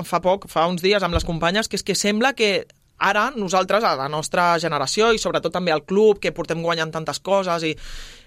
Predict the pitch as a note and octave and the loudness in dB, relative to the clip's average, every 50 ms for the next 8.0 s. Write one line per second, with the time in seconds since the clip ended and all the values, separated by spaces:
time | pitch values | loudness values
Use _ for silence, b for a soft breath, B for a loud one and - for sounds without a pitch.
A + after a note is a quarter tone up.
0 | B - - - C#4+ C4 G3+ G#3+ G3 F#3 - - - - F#3 G3+ A#3 A#3 - - | B -4 -2 0 0 0 2 2 2 2 0 -2 -6 -4 -2 -2 -2 -2 -4 -4
1 | _ - C4 - G3+ G3 G3+ G3 - - - E3+ D3+ D3+ D3+ C#3+ C#3 C3+ C3+ B | _ 0 0 2 2 2 0 0 0 0 0 0 2 2 0 0 -2 -4 -6 B
2 | B B B B B B B B B - A3+ A3+ A3+ G#3 G#3+ G#3+ G#3+ G#3 B3 C#4 | B B B B B B B B B -2 0 0 2 2 2 2 2 4 4 4
3 | D4+ - C4 C#4 D#4 B3 A#3+ A3+ A#3 C#4 C#4+ C#4 C4+ C4 A3+ A#3 A#3+ A#3+ A3 F3 | 4 2 2 0 2 2 2 2 2 2 2 0 0 0 2 2 4 4 4 2
4 | - - F3 F3+ E3 - F#3+ G3+ A3+ A#3+ A#3+ A#3 G#3+ G3 G3+ G3+ F#3+ G3 G#3 A3+ | 0 -2 -2 -2 0 0 0 0 2 2 4 2 2 2 2 0 0 2 2 2
5 | A#3 A#3+ G#3+ A3 A3+ C#4 D#4+ - - _ _ - F#3+ F3+ F3 - F#3 F3 D#3 - | 2 2 2 2 0 0 -2 -6 -12 _ _ -2 -2 -2 0 0 0 0 0 -2
6 | - - F3 F3 D#3+ F3 F3+ F3+ F3 - F#3+ F3+ F3+ E3+ F3+ F3+ F3+ E3+ E3+ F3 | -4 -8 -8 -4 -4 -4 -4 -4 -6 -6 -4 -2 -2 0 0 0 -2 -2 0 -2
7 | E3+ - E3+ E3 D#3+ D#3+ D#3 D#3+ D#3 D3 C#3+ D#3+ E3+ F#3 A3+ B3 C#4 D4 D#4+ E4+ | -2 -2 -4 -2 -2 -2 -2 -2 -2 -2 -2 -2 -2 0 2 2 2 2 2 -2